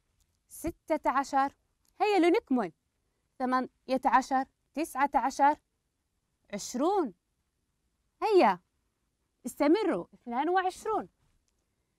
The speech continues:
ثلاثة وعشرون، أربعة وعشرون، خمسة وعشرون، ستة وعشرون،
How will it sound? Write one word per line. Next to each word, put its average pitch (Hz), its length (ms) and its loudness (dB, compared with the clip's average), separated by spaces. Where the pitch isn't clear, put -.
ثلاثة 190 440 0
وعشرون، 349 560 0
أربعة 277 400 4
وعشرون، 339 640 -2
خمسة 277 420 0
وعشرون، 294 720 -2
ستة - 440 -10
وعشرون، 262 760 -6